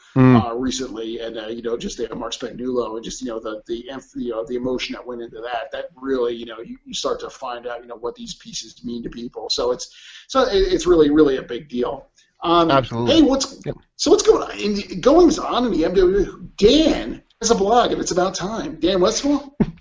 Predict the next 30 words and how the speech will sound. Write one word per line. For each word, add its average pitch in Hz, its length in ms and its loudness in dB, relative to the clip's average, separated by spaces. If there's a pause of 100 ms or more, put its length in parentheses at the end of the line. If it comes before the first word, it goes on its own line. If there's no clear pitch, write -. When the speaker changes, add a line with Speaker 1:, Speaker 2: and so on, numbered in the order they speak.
(120)
Speaker 1:
<laughs> - 380 -20
Dan 196 200 8
Westfall, 151 380 6
that's 120 200 4
right. 151 260 6 (300)
Speaker 2:
So - 220 0
tell 285 220 0
us 302 120 2
all 220 140 4
about 220 200 2
his 247 100 0
blog. 254 600 -2 (520)
Speaker 1:
<laughs> 117 200 -4
Well, 151 140 2
his 175 180 4
blog 190 380 4
is 151 120 2
at 135 140 4
Westfall 135 800 0
Woodcraft, 120 640 -4 (520)
uh, 98 380 0
W 135 280 0
E 135 120 2
S 127 140 0
T 131 160 0
F 120 160 -2
A 110 140 0
L 113 180 0
L 113 260 0 (340)
woodcraft 117 580 -6